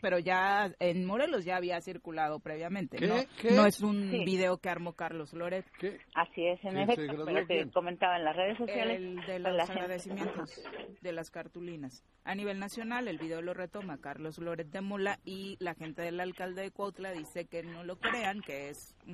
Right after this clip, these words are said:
Speaker 1: parte del trabajo de Lord Montajes, refiriéndose a muchos otros episodios donde Carlos Loret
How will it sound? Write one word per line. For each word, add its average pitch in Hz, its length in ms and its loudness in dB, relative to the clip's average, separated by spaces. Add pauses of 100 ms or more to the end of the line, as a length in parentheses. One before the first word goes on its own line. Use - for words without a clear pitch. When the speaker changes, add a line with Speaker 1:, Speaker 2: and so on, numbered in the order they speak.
(100)
Speaker 1:
parte 165 300 -6
del 156 280 -6
trabajo 170 420 -6
de 180 120 0
Lord 143 320 -2
Montajes, 175 680 -6 (300)
refiriéndose 175 600 -8
a 165 60 -6
muchos 160 380 -12
otros 170 260 -8
episodios 180 500 -8
donde 143 260 -8
Carlos 151 380 -8
Loret 160 340 -6